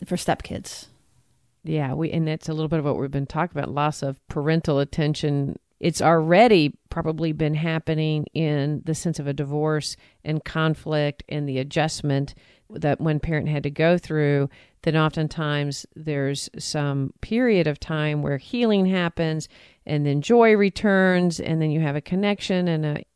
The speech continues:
Speaker 2: child caregiver bond, and that's going really well. And then you enter somebody new, then the child is going through that experience of loss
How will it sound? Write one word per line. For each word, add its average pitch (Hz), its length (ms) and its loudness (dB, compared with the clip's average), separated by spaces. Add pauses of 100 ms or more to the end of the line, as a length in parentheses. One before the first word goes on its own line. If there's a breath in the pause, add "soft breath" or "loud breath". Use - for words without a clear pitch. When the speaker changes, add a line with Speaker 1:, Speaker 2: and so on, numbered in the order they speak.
(260)
Speaker 2:
child 156 360 -2
caregiver 156 520 0
bond, 185 580 2 (360 loud breath)
and 170 160 2
that's - 160 2
going 165 260 4
really 160 280 4
well. 190 340 4
And 165 140 2
then 165 100 2
you 156 220 0
enter 202 300 -2
somebody 160 480 -2
new, 175 520 6 (400 soft breath)
then 170 140 2
the 165 100 0
child 160 560 2 (380)
is 175 240 2
going 165 300 2
through 151 140 0
that 143 120 2
experience - 380 -4
of 147 140 -4
loss 165 440 2